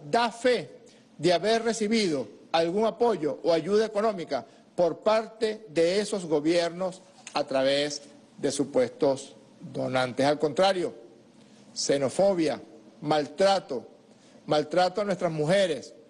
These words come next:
maltrato infantil, racismo,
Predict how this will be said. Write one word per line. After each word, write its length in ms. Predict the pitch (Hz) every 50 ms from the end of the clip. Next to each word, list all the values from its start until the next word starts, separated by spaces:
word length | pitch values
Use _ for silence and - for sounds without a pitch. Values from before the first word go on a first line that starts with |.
| _ - - _ _ _ - -
maltrato 560 | 151 165 165 156 160 180 180 190 185 180 220
infantil, 840 | 208 196 175 - 175 165 156 143 - - 214 214 196 151 120 - - - - - - - _ _ - - - - - - - - - -
racismo, 960 | 135 135 151 165 175 170 156 - - 226 233 226 185 151 143 135 127 110